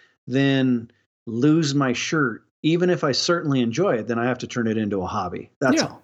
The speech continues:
Speaker 1: Because it
Speaker 2: hobbies are
Speaker 1: can't be my
Speaker 2: great.
Speaker 1: income. Yeah.
Speaker 2: Hobbies are great. People should have hobbies. But
Speaker 1: Yeah,
Speaker 2: if, if
Speaker 1: absolutely.
Speaker 2: concrete is your hobby, then be true to yourself that it's your hobby. You're not in the business of
Speaker 1: Right.
Speaker 2: it. And if that's what
Speaker 1: Yeah.
Speaker 2: it is,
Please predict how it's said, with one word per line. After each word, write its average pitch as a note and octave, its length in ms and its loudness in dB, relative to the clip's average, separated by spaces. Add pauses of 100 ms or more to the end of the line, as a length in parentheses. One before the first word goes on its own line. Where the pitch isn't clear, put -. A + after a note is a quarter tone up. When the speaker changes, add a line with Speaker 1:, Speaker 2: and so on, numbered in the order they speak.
(140)
Speaker 1:
Because F#3+ 140 4
it B3+ 60 6
Speaker 2:
hobbies C4 240 4
are - 20 6
Speaker 1:
can't G3+ 100 2
be A#3 60 2
my C4 100 4 (120)
Speaker 2:
great. G#2+ 40 -6
Speaker 1:
income. G#2 320 -10 (320)
Yeah. B2 120 -8 (140)
Speaker 2:
Hobbies F#3+ 320 0
are F#3 60 0
great. G#3+ 260 0
People F#3 180 -2
should F#3 120 0
have G3 180 0
hobbies. G2+ 420 -4 (460)
But C3+ 80 4
Speaker 1:
Yeah, B2+ 80 8
Speaker 2:
if, - 140 -2
if D3 140 2
Speaker 1:
absolutely. - 240 -16
Speaker 2:
concrete C#3+ 400 2
is C#3 80 0
your B2 80 2
hobby, G#2+ 260 2
then B2+ 160 2
be A2 440 0 (100)
true G#3+ 300 0
to C#3 40 2
yourself G#2 380 0
that A#2+ 80 0
it's B2 140 -4
your D3 100 -2
hobby. G3+ 460 -4
You're F3+ 100 0
not B2 80 2
in D3 60 0
the D#3+ 60 0
business F#3 300 0
of - 100 0
Speaker 1:
Right. - 60 -8
Speaker 2:
it. - 100 -14 (600)
And C3+ 80 4
if C3 120 2
that's C#3 220 0
what C#3+ 100 2
Speaker 1:
Yeah. C3+ 40 2
Speaker 2:
it B2+ 80 0
is, C#3+ 420 2